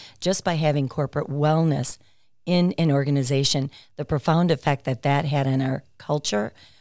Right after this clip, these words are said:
was incredible. And it has been a joy and a fascination over the past ten years to watch this transformation within our culture at the Star Group.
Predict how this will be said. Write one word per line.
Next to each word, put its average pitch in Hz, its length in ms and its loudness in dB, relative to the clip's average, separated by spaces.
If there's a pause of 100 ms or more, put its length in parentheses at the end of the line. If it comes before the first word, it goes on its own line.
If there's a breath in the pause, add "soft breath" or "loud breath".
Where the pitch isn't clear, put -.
(140)
was 143 640 0 (380)
incredible. - 880 -2 (380 soft breath)
And 139 380 2
it 160 120 4
has 147 300 2
been 143 300 0 (100)
a 131 220 -4 (200)
joy 165 600 2 (300 soft breath)
and 147 140 0
a 131 60 2
fascination 147 1000 2
over 143 200 0
the 131 80 -2
past 147 420 -4
ten 151 220 -2
years 143 480 0 (300 loud breath)
to 156 140 0
watch 139 720 0
this 139 560 -2 (280 soft breath)
transformation 147 1160 0
within 139 360 0
our 127 300 -4 (140)
culture 135 320 -4
at 127 160 -6
the 147 60 -4
Star - 280 -4
Group. - 240 -12